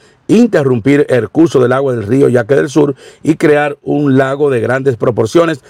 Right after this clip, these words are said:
de trescientos cincuenta millones de metros cúbicos. La barrera de concreto, según la información, ya está lista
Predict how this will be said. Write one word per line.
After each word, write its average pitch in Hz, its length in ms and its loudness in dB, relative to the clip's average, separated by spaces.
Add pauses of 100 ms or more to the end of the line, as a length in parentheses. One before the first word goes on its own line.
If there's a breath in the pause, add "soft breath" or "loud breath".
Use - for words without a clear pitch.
(260 loud breath)
de 147 140 2
trescientos 160 720 -2
cincuenta 139 400 -2
millones 127 340 0
de 117 80 2
metros 127 360 -2
cúbicos. 113 300 -2 (320)
La 127 280 2
barrera 127 360 -2
de 170 100 -4
concreto, 170 640 -2
según 117 240 -2
la 135 40 2
información, 151 920 -2
ya 113 320 0
está 143 240 -4
lista 180 500 -4